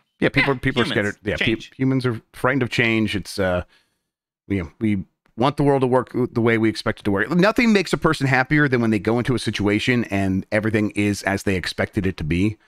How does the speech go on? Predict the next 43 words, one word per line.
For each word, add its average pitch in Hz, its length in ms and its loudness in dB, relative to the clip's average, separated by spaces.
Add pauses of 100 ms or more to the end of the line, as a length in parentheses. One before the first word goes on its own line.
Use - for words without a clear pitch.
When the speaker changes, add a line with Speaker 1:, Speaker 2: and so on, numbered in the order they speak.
(240)
Speaker 1:
Like, 76 160 -4
if 76 100 -4
you 117 120 2
go 120 240 2
into 113 140 0
something 113 500 0
and 92 180 -4
people 101 200 0
ask 104 220 -2
you 110 100 2
to, 98 60 0
like, 90 200 -2
"Hey, 98 340 -2 (360)
can 156 120 0
you 175 60 2
do - 20 2
this 160 140 0
thing 151 160 2
at 104 100 -6
work?" 123 380 0
And 107 80 0
if 101 80 -6
the 117 80 2
thing 180 240 2
is 139 180 2
something 131 300 0
that 90 60 -6
you 117 120 2
know 113 160 2
how 120 120 0
to 92 100 -2
do, 107 440 2
it, 92 140 -2
like, 87 220 -4
releases 101 360 -2
a 90 60 -2
huge 127 320 2
amount 120 220 0
of 87 60 -12
dopamine. 165 520 2
People 95 300 -2
love 139 200 2
it. 147 200 0